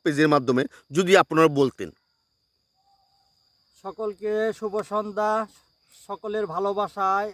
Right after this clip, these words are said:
Speaker 2: আজকে মোটামুটি একটা লাইনে এসেছি। আপনারা আমাদের সবসময় ফলো করবেন, আপনাদের ভালোবাসায় আমরা মোটামুটি একটা লেভেলে এসেছি।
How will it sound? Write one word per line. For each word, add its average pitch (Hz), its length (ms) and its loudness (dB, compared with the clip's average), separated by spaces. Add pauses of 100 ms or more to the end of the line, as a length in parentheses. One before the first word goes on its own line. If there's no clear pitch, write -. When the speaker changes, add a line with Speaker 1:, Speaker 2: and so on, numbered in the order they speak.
(100)
Speaker 2:
আজকে 196 460 -8
মোটামুটি 202 600 -8
একটা 196 320 -8
লাইনে 190 340 -2
এসেছি। 208 640 -10 (440)
আপনারা 202 540 -4
আমাদের 190 400 -4 (480)
সবসময় 196 680 -8 (100)
ফলো 190 220 -8
করবেন, 190 440 -8
আপনাদের 185 480 -10
ভালোবাসায় 185 600 -6
আমরা 180 400 -8 (320)
মোটামুটি 202 560 -8
একটা 196 380 -8
লেভেলে 185 400 -4
এসেছি। 143 440 -14